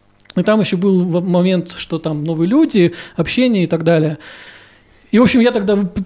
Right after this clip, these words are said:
такую математику для себя провел, что, окей, если я, э, пойду вот по пути артиста, то я буду делать, э, четыре проекта в год, ну, там, три,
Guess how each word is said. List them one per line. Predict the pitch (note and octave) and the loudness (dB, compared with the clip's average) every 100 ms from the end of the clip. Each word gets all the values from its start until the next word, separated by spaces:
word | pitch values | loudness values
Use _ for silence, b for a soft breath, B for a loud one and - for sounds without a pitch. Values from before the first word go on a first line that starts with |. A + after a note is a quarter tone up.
| - - A#3+ | -12 -6 -2
такую | G#3 G3+ | 0 4
математику | E3+ F3+ G#3 F#3+ - | 4 4 2 2 -2
для | D#3+ | -2
себя | F3+ | 0
провел, | E3+ F3 C4 | 2 2 2
что, | C4+ F#3 G3 | 2 0 0
окей, | F3 G#3 | 2 2
если | E3 F3+ G3 | 4 2 2
я, | F#3+ F#3+ F3 - | 4 4 4 0
э, | E3+ E3 E3 D#3+ D#3 | 0 2 2 0 0
пойду | E3+ F3 F#3+ F3 | 0 0 2 0
вот | D#3+ | -2
по | E3 | -4
пути | F3+ E3+ F#3+ | -8 -6 -2
артиста, | F3+ F#3+ F#3+ E3+ - | 0 0 -2 -8 -10
то | - D#3+ | -4 0
я | E3+ | 0
буду | E3 E3 | 0 -2
делать, | D3+ E3+ D#3+ D#3 B B - | 2 4 4 0 B B -4
э, | E3 D#3 D#3 D#3 | 0 2 0 -2
четыре | - C#4+ D4+ | -2 0 2
проекта | G3 F3 E3+ E3 | 2 0 0 -4
в | D#3 | -2
год, | D#3 D#3+ | -2 -2
ну, | F3+ | -4
там, | D#3+ | -4
три, | - F3 D3+ | -2 0 0